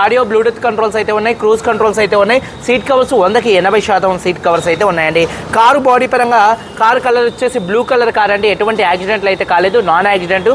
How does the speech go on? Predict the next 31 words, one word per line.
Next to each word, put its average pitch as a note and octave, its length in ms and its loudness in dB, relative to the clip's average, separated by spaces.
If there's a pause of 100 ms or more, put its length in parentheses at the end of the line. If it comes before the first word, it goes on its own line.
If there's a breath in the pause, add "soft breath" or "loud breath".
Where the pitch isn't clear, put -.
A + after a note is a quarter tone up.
(300 loud breath)
కాకపోతే G3+ 400 0
అక్కడక్కడ A3+ 340 -2 (100)
గీతలు G#3+ 300 0
పడితే G3+ 240 -2
మాత్రం G#3+ 240 0
అక్కడక్కడ G3+ 320 -2 (140)
టచ్ F#3+ 200 0
అప్లు F#3 160 0
అనేది G#3+ 260 0
కామన్ F3+ 260 0
అండి. E3 140 -2 (300 loud breath)
ఫ్రంట్ A3 260 0 (600)
గ్లాస్ A3 360 2
నుంచి C4 180 -2 (100)
వెనకాల A#3 340 0 (120)
గ్లాస్ G#3+ 320 2
దాకా G3 260 0
కూడా A3+ 160 0
అన్ని G#3+ 240 -2
కారుతో G3+ 320 0
వచ్చినటువంటి F#3+ 540 -2
గ్లాసులు, F3+ 440 0
కారుతో F#3 340 0
వచ్చినటువంటి E3+ 540 -4
డోర్స్ E3+ 320 2
అయితే E3 240 0
ఉన్నాయండి. E3 360 0 (280 loud breath)
ఇక G#3 120 2 (100)
కారు B3 280 2
బాడీ B3 260 0
పరంగా A#3 300 0